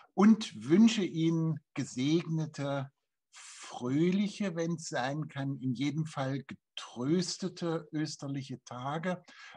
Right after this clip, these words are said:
und, äh, grüße Sie mit dem Wochenspruch der Woche, die am Sonntag begonnen hat. Der steht am Beginn der Johannesoffenbarung.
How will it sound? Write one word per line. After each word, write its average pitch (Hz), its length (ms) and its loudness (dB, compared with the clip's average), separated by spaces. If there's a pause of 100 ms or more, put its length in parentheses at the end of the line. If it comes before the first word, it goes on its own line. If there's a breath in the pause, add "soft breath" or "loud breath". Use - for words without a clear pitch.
und, 151 420 -6
äh, 147 260 0 (240 loud breath)
grüße 180 380 0
Sie 160 260 -2
mit 156 480 -4
dem 151 240 -2
Wochenspruch - 960 -2 (100)
der 123 240 -2
Woche, 131 460 2 (300 loud breath)
die 151 160 -4
am 123 240 0
Sonntag 139 800 -2
begonnen 165 560 -2
hat. 170 260 -4 (360 loud breath)
Der 139 120 -4
steht 151 320 -4
am 139 200 -2
Beginn 143 320 0
der 170 100 0
Johannesoffenbarung. 151 1200 -2